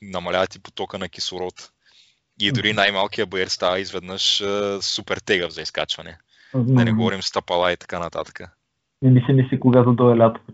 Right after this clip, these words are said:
Speaker 2: човек, и почне по двайсет и шест, тридесет градуса да има някакви температури.
Speaker 1: Да.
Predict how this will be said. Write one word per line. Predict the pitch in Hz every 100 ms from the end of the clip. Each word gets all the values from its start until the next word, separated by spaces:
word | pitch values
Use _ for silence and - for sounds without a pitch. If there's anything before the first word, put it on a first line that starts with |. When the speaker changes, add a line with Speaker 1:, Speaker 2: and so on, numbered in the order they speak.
| -
Speaker 2:
човек, | 110 110
и | - 120 113
почне | 120 - 110
по | - 113 110
двайсет | 110 110 110
и |
шест, | 110 110
тридесет | - 113 107 107
градуса | 107 98 -
да | 95
има | 98
някакви | 98 95 _
температури. | 107 95 98 92 - 107 _ - - 92 85
Speaker 1:
Да. | 85 82 76